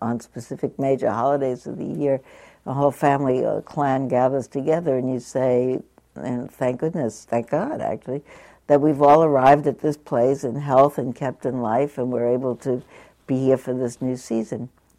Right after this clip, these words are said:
recognizing that it's a miracle that that's happened, that that many people have managed to be there. And I, I decided, I remembered as a teenager,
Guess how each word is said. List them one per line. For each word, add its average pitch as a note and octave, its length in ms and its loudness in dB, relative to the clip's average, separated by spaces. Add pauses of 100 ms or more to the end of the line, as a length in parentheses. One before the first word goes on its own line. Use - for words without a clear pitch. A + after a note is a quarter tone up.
(140)
recognizing C3 880 0
that B2+ 120 0
it's B2 160 -6
a D3+ 60 0
miracle E3 580 -4 (200)
that A#2 180 -4
that's A2+ 240 0
happened, A2 500 -4 (420)
that B2+ 360 2 (100)
that B2+ 320 0
many B2+ 220 -4
people G#2+ 400 -8
have A2+ 240 -10 (1160)
managed A#2+ 500 -6
to C3 60 -14
be A#2+ 200 -10
there. C#3 240 -14 (760)
And E3 160 2
I, F3 160 6 (180)
I F#3 120 4
decided, E4 440 -2
I D#4+ 60 -2
remembered G#3 460 -2
as F#3 120 -4
a E3+ 80 -4
teenager, A#2+ 760 -6